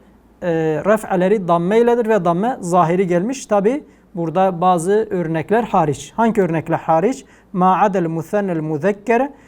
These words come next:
tesniye muzekker. Çünkü onun i'rabı, e, raf'ası elifledir. O, m, aynı zamanda hem müzekker hem müennesi.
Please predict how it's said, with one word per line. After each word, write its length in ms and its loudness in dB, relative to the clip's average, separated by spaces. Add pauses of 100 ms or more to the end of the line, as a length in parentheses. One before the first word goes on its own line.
(640)
tesniye 420 -2
muzekker. 600 0
Çünkü 240 -8
onun 280 -2 (140)
i'rabı, 540 0 (400)
e, 480 -4 (600)
raf'ası 400 0
elifledir. 840 2 (420)
O, 600 -4 (580)
m, 200 0 (120)
aynı 200 4
zamanda 260 0
hem 100 2
müzekker 380 2
hem 120 2
müennesi. 500 -2